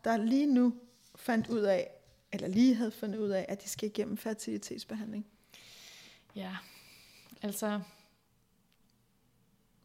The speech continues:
Speaker 2: det jeg har skrevet ned, jeg gerne vil give jer råd, det var, at alting bliver okay på den ene eller den anden måde. Og at hvis man på en eller anden måde kan,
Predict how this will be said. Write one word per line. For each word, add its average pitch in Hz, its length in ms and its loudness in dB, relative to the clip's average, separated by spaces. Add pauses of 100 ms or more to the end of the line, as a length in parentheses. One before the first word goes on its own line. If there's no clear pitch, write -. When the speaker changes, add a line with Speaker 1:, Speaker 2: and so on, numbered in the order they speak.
(2000)
Speaker 2:
det 240 60 2
jeg 247 140 4
har 247 80 -2
skrevet 196 320 -2
ned, 226 280 2
jeg 214 120 0
gerne 180 200 -2
vil 175 140 -4
give 170 160 -8
jer - 60 -6
råd, - 300 -8 (220)
det 220 100 -4
var, 196 200 2
at - 260 -8 (340)
alting 202 360 -6
bliver 196 180 -10
okay 190 360 -10 (260)
på 214 120 -4
den 196 100 -2
ene 190 220 -2
eller 190 140 -6
den 190 120 -6
anden 190 180 -6
måde. 190 300 -6 (420)
Og 202 140 -2 (200)
at 202 300 -6 (580)
hvis 214 220 -4
man 202 300 -2
på 247 100 -10
en 226 160 -2
eller 214 140 -4
anden 208 140 0
måde 202 340 -2
kan, 190 540 -6